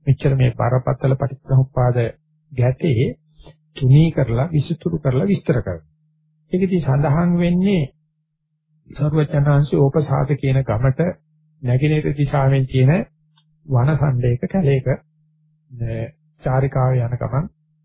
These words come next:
රාත්‍රී නතර වෙනවා. නතර වෙච්චාම මේ මිනිස්සුයෝ ඒක දැනගෙන විශාල වශයෙන්, අ, ගන්ධ මල් සුවඳ අරගෙන සරුවචනාංශී දකින්න යනකොට ඒ ගමේ ගම් දෙටුවා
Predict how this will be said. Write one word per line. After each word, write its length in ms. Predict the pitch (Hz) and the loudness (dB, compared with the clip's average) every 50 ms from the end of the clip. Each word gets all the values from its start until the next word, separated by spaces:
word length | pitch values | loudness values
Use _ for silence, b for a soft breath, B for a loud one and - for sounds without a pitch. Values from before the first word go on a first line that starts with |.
| _ _ | _ _
රාත්‍රී 400 | - 123 120 123 - - - 135 | -4 -4 -4 -4 -4 -2 0 0
නතර 260 | 131 - 113 - - - | 0 0 -2 -6 -6 -10
වෙනවා. 260 | - - - _ _ _ _ _ _ _ _ _ _ _ _ _ _ _ - - - | -14 -14 -18 _ _ _ _ _ _ _ _ _ _ _ _ _ _ _ -20 -4 0
නතර 260 | 151 147 147 - 175 | 0 2 2 2 2
වෙච්චාම 380 | 170 160 147 - - 147 135 151 160 170 | 0 0 -2 -2 -4 -2 0 0 0 0
මේ 400 | 175 175 156 143 - - 120 - | 0 0 0 0 -2 -4 -6 -4
මිනිස්සුයෝ 580 | 123 127 147 156 139 - - - 160 143 135 | -2 0 0 0 -2 -4 -6 -4 -2 0 2
ඒක 180 | 131 123 123 120 | 2 0 0 -2
දැනගෙන 480 | 110 113 110 113 131 147 170 151 107 98 120 - - _ _ _ _ _ _ _ _ _ _ _ _ _ _ _ _ _ _ - | -2 -2 -2 0 0 0 0 0 -2 -2 -4 -6 -8 _ _ _ _ _ _ _ _ _ _ _ _ _ _ _ _ _ _ -6
විශාල 420 | 113 120 - - 117 110 113 123 | -4 -2 0 0 0 0 0 0
වශයෙන්, 460 | 120 113 110 104 - 123 131 160 208 - _ _ _ _ _ _ _ _ | 0 0 0 -2 0 0 0 0 0 -2 _ _ _ _ _ _ _ _
අ, 100 | - 135 123 123 123 120 120 123 | -4 -2 0 0 0 0 -2 -4
ගන්ධ 320 | 127 127 123 120 123 131 | -2 -2 -2 0 0 0
මල් 220 | 131 127 123 127 127 | -2 0 0 -2 -2
සුවඳ 320 | - - 120 120 120 120 | -2 -2 -2 -2 0 0
අරගෙන 360 | 117 107 110 117 - 143 160 | -2 -2 -2 -4 -2 -4 -2
සරුවචනාංශී 720 | 147 - 127 - 139 131 - 139 135 135 135 131 131 131 | -2 -2 -2 -2 -2 -2 -2 -2 -2 0 0 -2 -2 -2
දකින්න 320 | 127 127 - - 139 127 123 | -2 -4 -4 -4 -4 -4 -4
යනකොට 400 | 113 110 127 139 - 156 147 - | -4 -2 -2 -2 -2 -4 -4 -2
ඒ 180 | 190 190 165 147 | -2 -2 -2 -2
ගමේ 380 | 131 127 117 120 143 160 156 139 | -2 -2 -2 0 0 0 -2 0
ගම් 220 | - 123 117 135 156 | -2 -2 -2 -2 -2
දෙටුවා 480 | 156 170 160 - - 117 110 107 - | -2 -2 -2 -2 -2 -2 -2 -2 -2